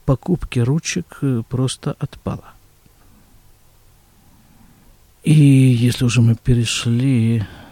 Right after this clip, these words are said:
к Израилю, то вот я помню, когда я приехал, это было двадцать два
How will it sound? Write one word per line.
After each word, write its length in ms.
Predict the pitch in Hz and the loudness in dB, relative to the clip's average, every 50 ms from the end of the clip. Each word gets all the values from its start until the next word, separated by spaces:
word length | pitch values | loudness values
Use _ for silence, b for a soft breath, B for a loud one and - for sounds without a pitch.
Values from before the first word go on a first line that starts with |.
| B B B _ _ | B B B _ _
к 120 | - - 127 | -8 -2 -2
Израилю, 720 | 120 104 113 113 131 170 180 165 147 123 113 101 101 101 - - _ _ B B B B B B B B B B B B B B B B _ _ _ - | -2 0 0 0 2 2 2 0 0 0 -2 -2 -4 -6 -10 -14 _ _ B B B B B B B B B B B B B B B B _ _ _ -6
то 140 | - 127 123 | -4 -2 0
вот 220 | 135 156 151 - | 0 -2 -2 -2
я 220 | 165 170 170 170 160 - _ _ _ - | 0 0 2 2 0 -2 _ _ _ -4
помню, 640 | - 175 214 240 240 233 220 208 190 180 170 151 139 - - _ b b b b b b b b b _ _ _ | 0 2 4 6 8 8 10 10 8 8 6 4 2 -2 -14 _ b b b b b b b b b _ _ _
когда 360 | - - 120 117 113 120 131 127 | -10 -8 -6 -4 0 2 2 2
я 60 | 123 | 2
приехал, 640 | - - 131 147 185 220 233 - - - 135 120 113 | 0 0 0 0 2 0 -2 -4 -6 -6 -4 -4 -4
это 240 | 104 - - - | -4 -4 -6 -6
было 300 | 101 113 104 98 87 85 | -4 -4 -2 -2 -4 -4
двадцать 640 | 87 101 98 104 110 104 - - - - - 76 98 | -4 -4 -2 -2 -2 -4 -6 -8 -10 -8 -8 -8 -6
два 1000 | 95 101 101 107 104 95 87 85 87 - - - 151 - - - - - 143 131 | -6 -6 -4 -4 -4 -4 -6 -6 -6 -8 -8 -8 -8 -10 -10 -10 -10 -12 -14 -16